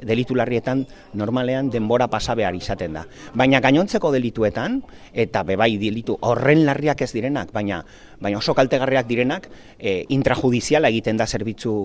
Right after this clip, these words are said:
juridikoetan, hau da, justizia restauratibo zerbitzuetan, epaitegietan,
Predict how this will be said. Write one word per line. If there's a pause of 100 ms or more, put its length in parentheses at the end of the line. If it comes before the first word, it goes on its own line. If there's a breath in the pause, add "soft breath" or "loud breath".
(120)
juridikoetan,
hau
da, (180)
justizia
restauratibo
zerbitzuetan, (340 loud breath)
epaitegietan,